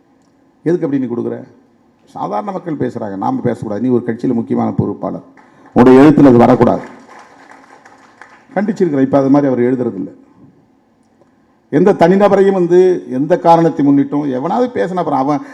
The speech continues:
அவன் லெவல் அவ்வளவுதான், அது அவனே வந்து தன்னை அ-, அடையாளப்படுத்திக்கிறான். என்னை பத்தி ஒருத்தன் தர குறைவா பேசுறான்னா, அது என்ன அவன் தர குறைவா, குறை, குறை, குறைத்து மதிப்பிடுவதில்லை. அவன் எந்த லெவல்ல இருக்கிறாங்கிறத அவன் எக்ஸ்போஸ் பண்ணிக்கிறான், அம்பலப்படுத்திக்கிறான். அவன்கிட்ட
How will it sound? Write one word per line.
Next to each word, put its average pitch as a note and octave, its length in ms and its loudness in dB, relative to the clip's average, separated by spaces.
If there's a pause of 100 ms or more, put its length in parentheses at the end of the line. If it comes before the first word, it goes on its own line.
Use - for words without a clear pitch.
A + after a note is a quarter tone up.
(200)
அவன் C3+ 220 4
லெவல் G3 280 4
அவ்வளவுதான், D#3+ 460 6 (200)
அது C3 180 2
அவனே D#3+ 220 4 (100)
வந்து D#3+ 180 0 (100)
தன்னை C#3+ 200 4 (160)
அ-, C3+ 160 0 (160)
அடையாளப்படுத்திக்கிறான். B2+ 840 2 (460)
என்னை B2 220 2
பத்தி C#3+ 240 2
ஒருத்தன் D#3 320 2
தர D3+ 180 2 (120)
குறைவா D#3+ 260 4 (120)
பேசுறான்னா, C3+ 560 0 (680)
அது C#3 120 0 (160)
என்ன G3 160 2 (100)
அவன் F#3 220 2
தர E3+ 100 6 (140)
குறைவா, E3+ 320 6 (160)
குறை, F3 180 8 (180)
குறை, E3+ 180 2 (300)
குறைத்து F#3 340 2
மதிப்பிடுவதில்லை. C#3 600 -2 (160)
அவன் F#3+ 240 2 (400)
எந்த F3+ 180 2 (100)
லெவல்ல G#3 280 6 (100)
இருக்கிறாங்கிறத G3 600 8
அவன் G#3+ 160 6
எக்ஸ்போஸ் G#3+ 360 6
பண்ணிக்கிறான், B2 380 0 (480)
அம்பலப்படுத்திக்கிறான். D#3 760 4 (380)
அவன்கிட்ட D3 320 2